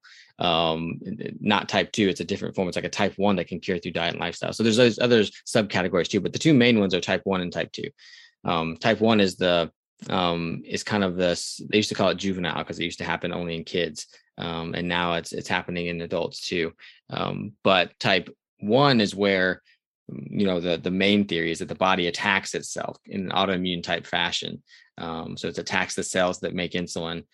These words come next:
uh, in the pancreas. And so the body no longer makes insulin.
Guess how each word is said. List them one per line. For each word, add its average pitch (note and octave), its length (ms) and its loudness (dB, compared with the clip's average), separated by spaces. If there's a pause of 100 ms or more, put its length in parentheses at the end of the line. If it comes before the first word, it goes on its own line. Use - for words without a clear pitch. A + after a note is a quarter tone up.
(240)
uh, E2+ 200 -8
in F2+ 100 -4
the E2+ 80 -6
pancreas. G#2 480 2
And F2+ 80 -8
so F2 140 -6
the E2+ 80 -6
body F#2 220 2
no F#2+ 160 2
longer F2+ 220 0
makes F2 260 -4
insulin. G2 520 2